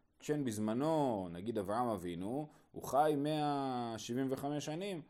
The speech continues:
אז יש לו זמן בנחת, אם שרה לא ילדת עשר שנים, אז הוא יכול להחליף, אה, אה, לקחת את הגר. אבל, אה, אבל, אה, בימינו, שהחיים קצרים יותר, אין לנו עשר שנים לבזבז כאילו על העניין הזה.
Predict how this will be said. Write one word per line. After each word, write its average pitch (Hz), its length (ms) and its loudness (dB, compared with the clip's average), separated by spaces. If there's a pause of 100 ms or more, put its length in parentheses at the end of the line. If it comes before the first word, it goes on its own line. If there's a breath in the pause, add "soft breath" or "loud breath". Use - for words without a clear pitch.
(200 soft breath)
אז 110 120 -4
יש 180 140 -2
לו 208 140 2
זמן 208 340 0
בנחת, 185 520 2
אם 127 220 -2
שרה 143 300 -2
לא 175 160 -2
ילדת 190 260 -2
עשר 202 280 -2
שנים, 214 460 -4
אז 147 120 0
הוא 151 80 -4
יכול 156 280 -2
להחליף, 156 520 -2
אה, 131 40 -2
אה, 127 420 0
לקחת 131 400 0
את 120 100 -10
הגר. 101 260 0 (440 loud breath)
אבל, 104 340 4 (1160)
אה, 107 320 4
אבל, 113 420 4
אה, 101 460 6
בימינו, 104 540 2
שהחיים 113 360 2
קצרים 85 400 -2
יותר, 85 340 -4
אין 160 200 -2
לנו 226 240 0
עשר 113 220 0
שנים 85 340 -8 (340 soft breath)
לבזבז 98 640 0
כאילו 95 260 -2
על 90 100 0
העניין 85 340 -4
הזה. 71 200 -10